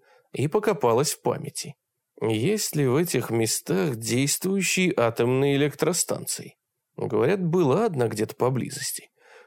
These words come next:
Может быть, здесь случилась катастрофа вроде Чернобыльской, только масштабом поменьше?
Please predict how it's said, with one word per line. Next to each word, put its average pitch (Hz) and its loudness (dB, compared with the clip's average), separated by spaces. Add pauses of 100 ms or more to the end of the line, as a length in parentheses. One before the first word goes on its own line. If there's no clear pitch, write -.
Может 113 0
быть, 113 0
здесь 110 0
случилась 131 0
катастрофа 123 0
вроде 110 0
Чернобыльской, 127 0 (300)
только 123 0
масштабом 131 2
поменьше? 117 0